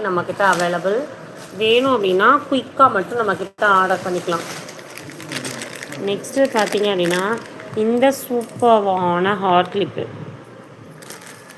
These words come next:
சூப்பரான ஹார்ட் கிளிப்பு. ஹார்ட் கிளிப் வந்து நம்ம இப்போ தான் நம்ம சேனல்ல தாங்க ஃபர்ஸ்ட் டைம் இந்த மாதிரி ப்ராடக்ட்லாம் லான்ச் பண்ணிகிட்ருக்கோம்.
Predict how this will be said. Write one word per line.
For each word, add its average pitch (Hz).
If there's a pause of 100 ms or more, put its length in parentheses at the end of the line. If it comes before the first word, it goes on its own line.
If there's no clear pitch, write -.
(2500)
சூப்பரான 208
ஹார்ட் 185 (100)
கிளிப்பு. 185 (1120)
ஹார்ட் 208
கிளிப் 226
வந்து 208
நம்ம 208 (100)
இப்போ - (120)
தான் 254 (400)
நம்ம 214 (100)
சேனல்ல 220
தாங்க 226 (100)
ஃபர்ஸ்ட் 240
டைம் 233
இந்த 220
மாதிரி 220
ப்ராடக்ட்லாம் 208
லான்ச் 202
பண்ணிகிட்ருக்கோம். 202